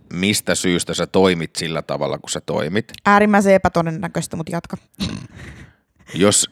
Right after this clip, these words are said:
Speaker 1: niin ajattelee.
Speaker 2: Mm, jos ajattelee niin.
Speaker 1: Niin ajattele pikkasen uudelleen. Suurin osa sun toiminnoista, ensinnäkin yksi, sä et edes tiedä, mitä sun sisällä tapahtuu. Sun sisällä tapahtuu automaattisia prosessia, prosessia,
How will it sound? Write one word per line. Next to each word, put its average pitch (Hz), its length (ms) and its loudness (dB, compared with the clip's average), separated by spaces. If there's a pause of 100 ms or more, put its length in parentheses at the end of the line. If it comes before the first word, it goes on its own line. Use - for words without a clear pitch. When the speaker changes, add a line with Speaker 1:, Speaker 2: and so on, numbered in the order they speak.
Speaker 1:
niin 80 200 -6
ajattelee. - 760 -8
Speaker 2:
Mm, 175 240 -4 (260)
jos 180 240 -6
ajattelee 208 440 -10
niin. 254 160 -8
Speaker 1:
Niin - 120 -6
ajattele 101 600 0 (340)
pikkasen - 460 -4
uudelleen. 50 500 -8
Suurin 120 400 4
osa 104 240 4
sun 80 220 -4
toiminnoista, 80 760 0 (680)
ensinnäkin 117 480 2
yksi, - 140 2
sä 139 100 6
et 139 100 2
edes 107 240 2
tiedä, 110 300 2
mitä 85 240 -2
sun 87 160 -4
sisällä - 540 2
tapahtuu. - 560 -10
Sun 92 120 -8
sisällä 127 220 4
tapahtuu 98 540 2
automaattisia 95 800 2
prosessia, 104 640 0 (220)
prosessia, 110 640 0